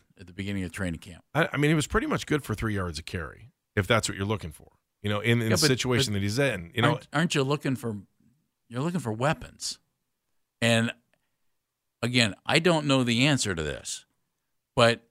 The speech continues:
Speaker 1: I wonder if they think Kareem can be a weapon. I mean, he was a perfect,
Speaker 2: I don't
Speaker 1: perfect
Speaker 2: think, I
Speaker 1: guy to bring
Speaker 2: think
Speaker 1: in when Nick got hurt.
Speaker 2: Yeah, I, but I think he is a, they, they've made him into a niche running back. Like,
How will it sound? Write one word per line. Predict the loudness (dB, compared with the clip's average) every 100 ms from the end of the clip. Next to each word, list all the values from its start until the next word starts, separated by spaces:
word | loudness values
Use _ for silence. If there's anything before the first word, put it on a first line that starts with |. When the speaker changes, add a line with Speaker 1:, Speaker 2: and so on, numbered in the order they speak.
| _ _ _ _ _ _ _
Speaker 1:
I | 0
wonder | 2 6 6 6 4
if | 2
they | 0
think | 2 0 0
Kareem | -4 -2 -2
can | -2 -4
be | -2
a |
weapon. | 0 -2 -2 -8 -20
I | _ _ _ -4
mean, | -2
he | 2 2
was | 4 2
a | 0
perfect, | -2 -8 -4 -4 -2 -4 -4 -8 _ _ _ _ _ -2
Speaker 2:
I | 2
don't | 4
Speaker 1:
perfect | 2 0 -2
Speaker 2:
think, | 2
I | 6
Speaker 1:
guy | 6
to | 4
bring | 0 0
Speaker 2:
think | 2
Speaker 1:
in | 2
when | 0 -2
Nick | -2 -2
got | -4 -2
hurt. | -4 -6 -10 -6
Speaker 2:
Yeah, | -6
I, | -6 -10 _
but | -2
I | 2 2
think | 0 -6
he | -4 -2
is | 0 0 0
a, | 0 0 -4 _ _ _ _ _ _
they, | 0
they've | 2 2 2
made | 2 0 2
him | 2
into | 0 0
a | 0
niche | -2 -2 -4
running | -4 -6
back. | -12 -20 -20 _ _ _ -8
Like, | -8 -8